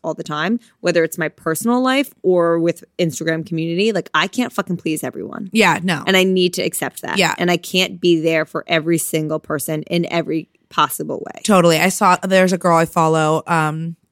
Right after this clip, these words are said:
Speaker 2: and she went on a rant the other day about how she was really upset that the way someone responded to her content. And I just responded to her story and I was like,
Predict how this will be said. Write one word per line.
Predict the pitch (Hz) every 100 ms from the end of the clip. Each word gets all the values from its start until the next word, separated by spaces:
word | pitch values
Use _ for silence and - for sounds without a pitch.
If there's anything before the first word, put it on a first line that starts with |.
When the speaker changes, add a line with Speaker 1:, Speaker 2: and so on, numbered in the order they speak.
| _ _ _ - -
Speaker 2:
and | 190 175
she | -
went | 170
on | 170 165
a | 160
rant | 160 147 -
the | 170
other | 156 156
day | 151 156 147
about | 147 156 151 147 - _ _ _
how | - 180
she | 160 175
was | 165 160 156 151 - -
really | 180 180 175
upset | 160 - - 165 156 -
that | 156 -
the | 165
way | 165 156 156 151 156 151 _ _ _ _ _
someone | - 185 175 160
responded | 160 - 175 156 156 151
to | 175
her | 165
content. | 156 - 143 160 185 196 220
And | 190
I | 185
just | 180 202
responded | 254 240 - 156 160
to | 175
her | 165
story | - 156 151 165
and | 165
I |
was | 160 160
like, | 165 156